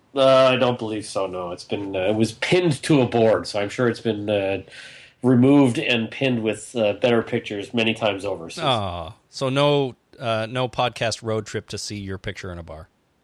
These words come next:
Speaker 1: Uh, no.
Speaker 2: All right.
Speaker 1: It'd
Speaker 2: Well,
Speaker 1: be, be going to, uh, you know, Danforth and Christie. It's not that much of a road trip.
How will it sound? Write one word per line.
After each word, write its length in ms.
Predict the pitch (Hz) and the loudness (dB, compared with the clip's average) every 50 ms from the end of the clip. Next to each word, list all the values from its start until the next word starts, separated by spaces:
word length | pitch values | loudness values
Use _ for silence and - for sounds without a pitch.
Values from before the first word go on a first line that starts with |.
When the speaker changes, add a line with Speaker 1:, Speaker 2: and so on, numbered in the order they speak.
| _ | _
Speaker 1:
Uh, 520 | 123 117 104 101 101 101 101 101 101 98 95 98 | 2 2 4 4 4 4 6 6 6 4 2 0
no. 240 | 95 87 82 - - _ _ - - - | -4 -6 -6 -8 -12 _ _ -16 -10 -8
Speaker 2:
All 180 | 104 98 90 | -6 -6 -6
right. 200 | 80 80 78 82 | -8 -10 -16 -10
Speaker 1:
It'd 100 | - 117 | -6 -2
Speaker 2:
Well, 180 | 117 123 117 113 | 0 2 2 2
Speaker 1:
be, 80 | 139 - _ _ _ 123 120 | 0 0 _ _ _ -2 0
be 60 | 135 | 2
going 220 | 123 156 156 160 | 4 4 4 4
to, 340 | 151 - 160 151 143 135 135 | 4 4 4 6 6 6 6
uh, 280 | 131 127 123 120 117 110 - 113 - - 156 | 6 6 6 6 4 2 0 -4 -4 -8 -10
you 80 | 143 | -6
know, 100 | 120 110 | -6 -6
Danforth 480 | 104 101 120 123 123 120 - 127 117 - | -2 0 2 2 2 2 0 0 0 0
and 140 | 113 104 104 | -2 -4 -6
Christie. 400 | - - 120 110 - - 95 85 | -2 -2 -2 -2 -2 -6 -10 -10
It's 160 | 78 - - | -10 -8 -6
not 160 | - 107 104 | -6 -4 0
that 140 | - 117 110 | 0 0 0
much 140 | 104 104 - | -2 -4 -4
of 60 | 98 | -6
a 60 | 92 | -6
road 240 | 90 92 92 92 87 | -4 -2 -2 -4 -4
trip. 220 | - - 82 80 | -6 -8 -10 -10